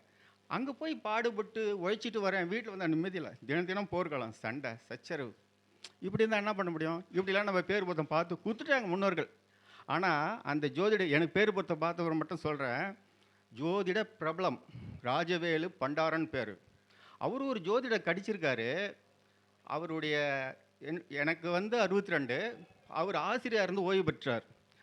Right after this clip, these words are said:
அவர் சொல்றாரு, "என்னுடைய பாட்டிக்கு ராஜவேலு எழுதினாரு, இன்ன தேதியில,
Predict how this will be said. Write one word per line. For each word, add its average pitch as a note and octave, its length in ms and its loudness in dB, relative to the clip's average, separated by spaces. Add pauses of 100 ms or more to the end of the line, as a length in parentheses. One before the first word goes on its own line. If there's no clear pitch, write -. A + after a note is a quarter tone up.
(160)
அவர் G#3 280 4
சொல்றாரு, D#3+ 420 4 (160)
"என்னுடைய F#3+ 400 0
பாட்டிக்கு G3+ 840 -2
ராஜவேலு F3+ 480 2
எழுதினாரு, D3 460 2 (560)
இன்ன G#3+ 220 0
தேதியில, F#3+ 640 2